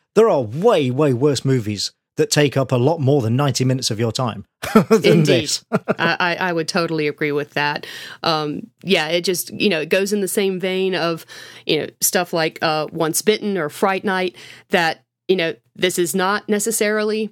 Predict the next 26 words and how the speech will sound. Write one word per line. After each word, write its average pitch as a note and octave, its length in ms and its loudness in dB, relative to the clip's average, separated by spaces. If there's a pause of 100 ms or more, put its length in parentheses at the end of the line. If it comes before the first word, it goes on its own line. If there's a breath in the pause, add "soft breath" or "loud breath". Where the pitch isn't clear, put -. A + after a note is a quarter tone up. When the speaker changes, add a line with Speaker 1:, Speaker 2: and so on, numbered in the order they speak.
Speaker 2:
played, G#3+ 480 0
this F#3+ 160 0
is E3+ 140 -2
not F3+ 220 -2
played A3 340 -2
to A#3+ 60 -2
be C4+ 100 2
serious. - 460 -2
This - 160 -2
is D3+ 120 -4
played F3 460 -4
to - 100 -2
try D3 260 -2
and F3+ 140 0
entertain C4+ 440 0
you. C#3 240 -8 (100)
And D#3+ 500 -2
I C#3+ 120 0
think C#3+ 200 -6
it E3+ 80 -2
succeeds. - 640 -4 (380)
Speaker 1:
Mm. D3 240 -2 (320 loud breath)
Well, B3 200 6
and A#3 160 2
also, F3 540 2 (320)
he-, F3 280 -2